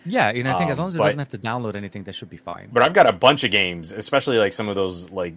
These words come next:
Speaker 2: little, like, for me, it's, it's all about, like, twin stick indie shooters and stuff
Speaker 1: Yeah, yeah.
Speaker 2: like that.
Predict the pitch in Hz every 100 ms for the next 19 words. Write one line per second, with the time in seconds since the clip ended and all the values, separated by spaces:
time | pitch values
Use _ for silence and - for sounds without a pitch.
0 | 101 98 101 95 - 131 123 139 135 120
1 | - 113 - 104 104 95 92 87 - 95
2 | 90 95 87 92 95 87 85 95 87 82
3 | 78 82 82 113 117 107 95 82 80 76